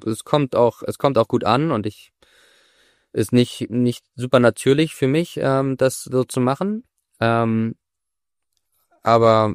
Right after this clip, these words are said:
ich bin da auch zufrieden mit und am Ende,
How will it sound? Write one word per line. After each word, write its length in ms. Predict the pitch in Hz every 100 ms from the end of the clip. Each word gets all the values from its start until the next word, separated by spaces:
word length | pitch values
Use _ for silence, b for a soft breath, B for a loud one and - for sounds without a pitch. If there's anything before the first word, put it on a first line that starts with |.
| -
ich 200 | - 104
bin 400 | - 113 110 92
da 100 | 101
auch 140 | 90 95
zufrieden 440 | 107 - 110 107
mit 200 | 92 -
und 260 | 85 90 -
am 140 | 87
Ende, 420 | 90 107 107 104